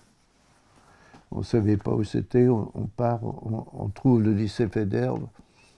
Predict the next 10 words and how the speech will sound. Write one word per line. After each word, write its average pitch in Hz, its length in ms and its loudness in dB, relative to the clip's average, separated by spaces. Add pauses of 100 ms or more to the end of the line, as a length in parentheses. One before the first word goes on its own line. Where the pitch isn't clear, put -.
(180)
on 104 120 -4
donne, 104 340 0
euh, 98 180 -6 (560)
au - 200 -12
concierge 123 680 0 (100)
et 104 260 0 (100)
arrive 104 460 4
le 95 140 0
proviseur, 107 720 2 (840)
euh, 104 320 0